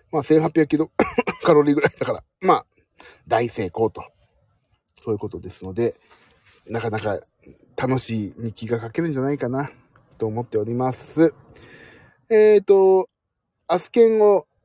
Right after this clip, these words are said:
やってる方は、私はアスケンパトロールしますんでね。あの、見ますので、明日も頑張っていきましょう。みんなで目を光らせましょう、本当に。で、まだアスケンやってないよって方は、私、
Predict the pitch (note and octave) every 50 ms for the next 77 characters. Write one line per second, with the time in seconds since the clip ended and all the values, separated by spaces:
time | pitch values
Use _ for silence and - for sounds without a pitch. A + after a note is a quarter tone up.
0 | _ _ _ D#3 D#3+ D#3+ - _ - E3+ D#3+ D#3 - - D3+ - F3+ F3 D3+ A2+
1 | A2 A2 A2 G#2+ G2+ A2+ G#2+ G#2 G2+ G2 G2+ G2+ F#2+ F#2+ F#2 F2 - - _ _
2 | _ _ _ _ _ _ - G#2+ - - - A#2 G#2 - B2 A#2+ B2+ A#2 A#2 G#2
3 | F#2 F2+ - A2+ A2 G#2+ - F2+ E2+ E2 E2 F#2 F#2+ G2 G2+ - - _ _ _
4 | _ _ - - E2+ E2 D#2+ D#2+ G2 G#2 G#2+ G#2+ A2 A2+ A2+ A2+ - - G2+ G2
5 | G2 G2 G#2+ A#2+ C3+ C3 - - _ _ _ _ _ _ - E2+ - - - A#2+
6 | A2 G2 F#2 D#2+ - - - G#2+ A2 C3 D#3 F3+ E3+ - G#2 F2+ F2 - B2+ C3+
7 | D3+ D3+ - G3 G3 F#3+ - _ _ _ _ _ _ _ _ _ _ _ _ _
8 | _ _ _ _ _ _ _ _ _ _ B2 B2+ C3 C#3+ D3+ F3+ F3+ D#3 B2 G2+
9 | F2 - _ _ E2 F#2 - _ _ _ _ - B2 A#2+ A2 G#2 - - B2 B2
10 | B2+ B2 - D3 C#3+ C#3 - E3+ E3+ - B2+ G#2+ G2 F#2+ F2+ F#2 - _ _ _
11 | _ _ _ _ _ _ _ _ _ _ _ _ _ _ _ _ _ _ _ _
12 | _ _ A3 G#3 A3 - - G3+ G#3 F3+ C#3+ C#3+ C3 - - F#3 F3 E3+ E3 D#3+
13 | - G3 G#3 A3 G#3+ G#3+ G#3+ G#3 G#3+ - _ C#3 - G2+ F#2 A2+ G2+ F#2 F#2 G2
14 | G2+ A#2+ A2+ - A2 G#2+ G2+ F#2